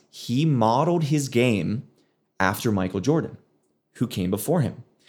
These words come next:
Michael Jordan is known as the greatest basketball player of all time, widely, and then Kobe Bryant is known as being in the top five greatest of all time.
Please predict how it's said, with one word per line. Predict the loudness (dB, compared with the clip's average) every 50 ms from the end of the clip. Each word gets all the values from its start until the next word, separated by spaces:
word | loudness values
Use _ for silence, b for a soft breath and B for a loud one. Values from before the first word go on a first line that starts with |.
| b b
Michael | 0 0 2 4 2
Jordan | 4 6 4 4 4 4
is | 2 2
known | 2 2 2
as | 0 2 0
the | 0 0
greatest | 0 0 2 4 4 4 4 4 2 2 2 2
basketball | 2 2 2 2 0 -4 -2 0 0 0 0
player | 0 -2 0 0 0
of | -2
all | -2 -2 -2
time, | -4 -4 -6 -4 -4 -4 -4 -6 -8 -10 -8
widely, | -6 -4 -4 -4 -4 -4 -4 -4 -6 -6 b b b b b b b b _
and | -2 0
then | 0 0
Kobe | -2 -2 -4 -2 -2 -2
Bryant | -4 -2 -2 -2 -2 -2 -4 -4 -6 -10 -14 -20 _ _ _ _
is | -2 -2 -2 -2 -4 -6 -10 -10 -8
known | -6 -4 -2 -2 0 0 0
as | -2 -2
being | -2 -2 -2 -2 -2
in | -2 -2
the | -2 -4
top | -4 -2 -4 -4 -4 -4
five | -4 -2 0 0 0 0 -2
greatest | -4 -6 -6 -4 -6 -6 -8 -8
of | -8 -6
all | -8 -10
time. | -10 -10 -12 -14 -14 -16